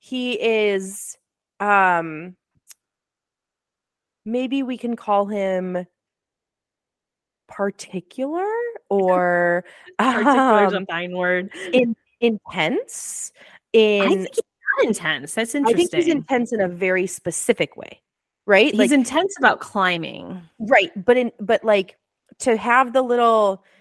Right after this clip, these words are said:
Speaker 1: I don't remember much from the movie. I saw it when it came out in probably twenty eighteen or whatever, twenty nineteen, whenever it came out. Um, but I think to have a van that has, like, the little finger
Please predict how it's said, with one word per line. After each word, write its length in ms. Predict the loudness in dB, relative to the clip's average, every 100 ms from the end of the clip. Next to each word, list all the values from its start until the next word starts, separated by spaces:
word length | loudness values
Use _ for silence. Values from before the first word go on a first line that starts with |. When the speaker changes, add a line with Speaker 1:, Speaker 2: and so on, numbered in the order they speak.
| _ _ -6
Speaker 1:
I 60 | -2
don't 160 | 0 2
remember 280 | 0 0 0
much 200 | -2 -2
from 140 | -6
the 80 | -6
movie. 220 | -4 -2
I 60 | -2
saw 300 | 2 4 4
it 60 |
when 120 | 2 -6
it 60 |
came 200 | -6 -2
out 200 | 0 -2
in 60 | -4
probably 340 | -6 -4 -6
twenty 440 | -8 -8 -6 -8 -8
eighteen 380 | -10 -8 -6 -2
or 80 | -2
whatever, 400 | 0 0 0 0
twenty 200 | -2 -6
nineteen, 340 | -6 -8 -8
whenever 220 | -4 -2 -4
it 80 | -4
came 140 | 0
out. 200 | 0 0 -6 -20 -4
Um, 580 | 2 4 4 0 -8 -12 _ _ -10
but 560 | 0 6 6 6 4 0 _ _ _ _ _ _ _ _ 0
I 160 | 0
think 380 | 0 -4 -4 -4 _ -8
to 180 | -4 -4
have 380 | -2 0 2
a 80 | 0
van 760 | -4 -2 0 0 0 -2 -4 -8 _ _ -2
that 120 | -2
has, 420 | 2 2 2 0
like, 220 | -4 -4
the 100 | -4
little 280 | -2 -2 -4
finger 760 | -6 -8 -6 -2 -2 -2 -4